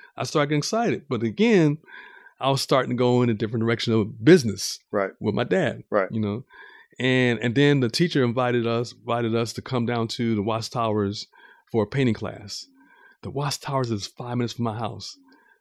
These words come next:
Speaker 1: I never knew existed growing up. I go there, I see all these people sitting around painting, listening to jazz in the middle of the night and painting. I'm like, "Did I die and go to heaven somewhere?"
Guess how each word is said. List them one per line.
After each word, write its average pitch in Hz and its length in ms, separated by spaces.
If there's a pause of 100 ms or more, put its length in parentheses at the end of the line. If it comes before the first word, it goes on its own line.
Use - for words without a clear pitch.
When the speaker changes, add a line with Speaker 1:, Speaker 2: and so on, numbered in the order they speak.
(340)
Speaker 1:
I 120 80
never 127 240
knew 120 120
existed 101 480
growing 95 260
up. - 100 (220)
I 113 100
go 135 240
there, 131 420 (280)
I 107 80
see 117 360
all 135 140
these 139 140
people 131 420 (240)
sitting 156 320
around 127 240
painting, 143 340
listening 127 280
to 113 40
jazz 131 380
in 117 80
the - 20
middle 123 160
of 120 60
the 127 60
night 120 160
and 107 100
painting. 135 240
I'm 139 100
like, 120 220 (600)
"Did 180 100
I 247 80
die 170 320
and 147 80
go 160 100
to 131 80
heaven 196 240
somewhere?" 226 380